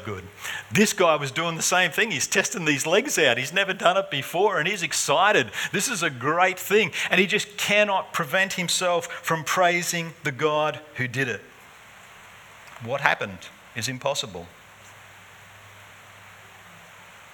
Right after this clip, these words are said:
But there's power in Jesus' name. There's nothing impossible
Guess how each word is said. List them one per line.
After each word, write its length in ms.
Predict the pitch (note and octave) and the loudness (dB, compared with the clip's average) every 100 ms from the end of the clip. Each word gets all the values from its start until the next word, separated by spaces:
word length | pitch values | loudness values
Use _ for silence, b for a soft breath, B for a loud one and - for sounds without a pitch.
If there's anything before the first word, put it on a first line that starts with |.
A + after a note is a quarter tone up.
| - - - - - - - - - - - - - - - - - - | -20 -20 -20 -20 -20 -20 -20 -20 -20 -20 -20 -20 -20 -20 -20 -20 -20 -12
But 80 | - | -6
there's 160 | G2+ | -4
power 300 | - B2 A2 | -2 -2 0
in 80 | F#2+ | -2
Jesus' 360 | F2+ F#2 F#2 F2+ | -6 -8 -8 -8
name. 180 | F#2+ G2+ - - - - - - - - - - - - - - | -10 -12 -14 -18 -20 -20 -20 -20 -20 -20 -20 -20 -20 -20 -20 -10
There's 200 | G#2+ G2 | -8 -6
nothing 560 | G#2+ G#2+ G2 G2+ F2+ F2+ - B2 | -2 -2 -2 -6 -10 -12 -16 -10
impossible 640 | G2+ - G#2 - E2+ E2+ | -8 -4 -6 -6 -10 -14